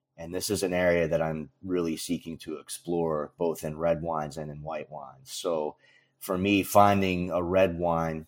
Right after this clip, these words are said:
grape that produced aromatic wines was something of interest to explore. And I've had the chance to try quite a few examples of this. You can find there's a range of ways it can be made, and there's a diversity of possibilities with the Ruchet grape,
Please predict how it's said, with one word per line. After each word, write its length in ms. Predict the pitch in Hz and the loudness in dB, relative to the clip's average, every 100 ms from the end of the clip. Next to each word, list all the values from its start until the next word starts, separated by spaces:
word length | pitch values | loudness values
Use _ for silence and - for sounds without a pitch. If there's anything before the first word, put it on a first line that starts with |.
| - | -14
grape 420 | 85 87 82 78 _ _ _ - | -6 -2 -2 -4 _ _ _ 2
that 200 | 90 - | 2 2
produced 380 | 95 87 85 - | -2 -2 -2 0
aromatic 580 | 87 85 82 80 78 85 | 2 2 2 0 -2 -4
wines 500 | 82 80 78 78 85 | -4 -2 -4 -6 -6
was 180 | 80 | -6
something 480 | - - 95 98 85 | -2 0 0 -2 -4
of 140 | 80 82 | -4 -4
interest 400 | 78 - 78 - | -6 -8 -10 -10
to 160 | 78 | -10
explore. 680 | 67 - - 101 90 87 87 _ - _ - | -10 -10 -2 2 4 2 -2 _ -20 _ -6
And 140 | 95 | -2
I've 100 | 92 | 0
had 200 | 101 113 | 4 4
the 80 | 98 | 4
chance 360 | - 117 104 - | 0 2 2 0
to 120 | - | -8
try 300 | - 110 107 | -2 4 4
quite 280 | - 117 113 | 6 6 6
a 60 | 104 | 4
few 240 | 110 101 | 0 0
examples 580 | 85 78 92 - 82 80 | -2 -2 -2 -2 -6 -8
of 140 | 71 | -8
this. 400 | 78 71 - - | -10 -10 -8 -10
You 120 | 90 | -12
can 160 | - 85 | -16 -18
find 440 | - 110 110 104 | -4 0 2 2
there's 180 | 95 87 | 0 -2
a 60 | 85 | -6
range 420 | 80 104 123 120 | -2 -2 0 2
of 120 | 113 | 2
ways 280 | 107 98 90 | 4 2 2
it 120 | 92 | -4
can 120 | 98 | -6
be 120 | 87 85 | -8 -6
made, 380 | 85 85 82 | -4 -4 -4
and 100 | 80 | -6
there's 160 | 82 76 | -8 -10
a 40 | |
diversity 640 | 78 78 85 85 - 80 78 | -12 -8 -6 -6 -8 -10 -10
of 100 | - | -8
possibilities 960 | 80 76 80 78 80 73 69 65 - | -8 -8 -12 -12 -10 -12 -16 -18 -14
with 240 | 76 - - | -14 -14 -16
the 120 | 76 | -14
Ruchet 440 | 76 - 95 87 | -12 -4 -2 -2
grape, 320 | - - 50 | -8 -18 -20